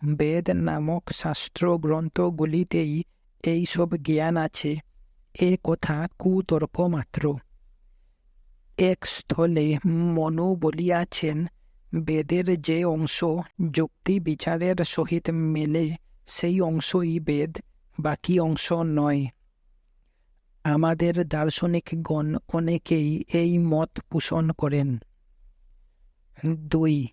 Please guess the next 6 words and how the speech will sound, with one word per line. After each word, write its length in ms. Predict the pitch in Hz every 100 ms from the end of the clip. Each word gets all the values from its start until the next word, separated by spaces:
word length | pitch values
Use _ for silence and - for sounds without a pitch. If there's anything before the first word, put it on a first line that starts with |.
| _ _ _ _ _ - _ _ 175
অদ্বৈত 600 | 165 165 175 175 170 185
দর্শনের 720 | 170 160 165 - 170 175 170
বিরুদ্ধে 720 | 147 151 170 160 - 160 165
যাবতীয় 720 | 151 156 143 156 - 170 165 165
সমালোচনা 920 | - 160 160 165 165 180 170 170 170
এই 320 | 165 170